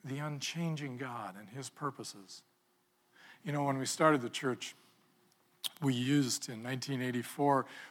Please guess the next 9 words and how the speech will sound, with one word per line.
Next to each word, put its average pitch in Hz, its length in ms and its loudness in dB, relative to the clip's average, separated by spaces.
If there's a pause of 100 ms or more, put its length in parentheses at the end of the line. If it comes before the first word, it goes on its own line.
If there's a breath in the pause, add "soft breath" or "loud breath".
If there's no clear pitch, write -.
(100)
what 147 300 6
for - 220 -2
that 165 260 6
time 113 360 -4
was 117 200 -8
very 135 400 4 (300 loud breath)
contemporary 127 960 2
music. 113 520 0 (1080 soft breath)
We 117 300 0